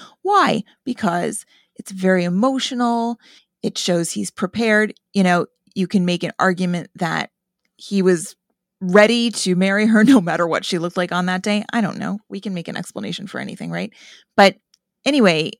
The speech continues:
in the nineteen eighties, nineteen nineties, it really was the American tradition that they did not see each other at all on their wedding day until the ceremony itself. Wedding planners, if you've been in the business for a long time, please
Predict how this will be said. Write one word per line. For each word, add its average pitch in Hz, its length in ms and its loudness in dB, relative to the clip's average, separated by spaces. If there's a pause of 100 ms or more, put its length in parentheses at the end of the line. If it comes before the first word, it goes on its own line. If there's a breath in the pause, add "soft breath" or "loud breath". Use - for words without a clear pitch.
(180)
in 247 640 -2
the 269 80 0
nineteen 285 320 -4
eighties, 165 360 -6
nineteen 196 360 -2
nineties, 175 560 -4 (540 soft breath)
it 220 220 6
really 226 360 8
was 196 720 0 (340)
the 214 140 6
American 208 340 6
tradition 185 480 0
that 170 160 -4
they 180 140 0
did 190 160 0
not 160 240 -6
see 180 100 -6
each 190 160 -6
other 160 220 -6 (120)
at 233 320 -2
all 180 460 -4 (400)
on 196 140 4
their 240 120 2
wedding 160 260 -2
day - 380 -10
until 180 500 -2
the 202 100 -2
ceremony 160 500 -6
itself. - 460 -16 (340 soft breath)
Wedding 208 360 4
planners, - 640 -10
if 196 160 -6
you've 220 180 -8
been 262 140 -2
in 269 100 -4
the 254 60 0
business 185 360 -2
for 170 140 -6
a 165 60 -4
long 160 200 -6
time, 160 280 -12
please 247 320 -8